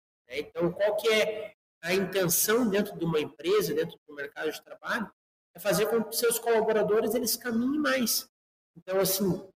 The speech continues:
duas, três alternativas, incentivar que ele venha caminhando, venha de bicicleta,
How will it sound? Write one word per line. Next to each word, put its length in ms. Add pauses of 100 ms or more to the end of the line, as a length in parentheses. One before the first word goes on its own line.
(320)
duas, 380
três 280
alternativas, 1040 (640)
incentivar 600
que 80
ele 120
venha 260
caminhando, 960
venha 200
de 80
bicicleta, 920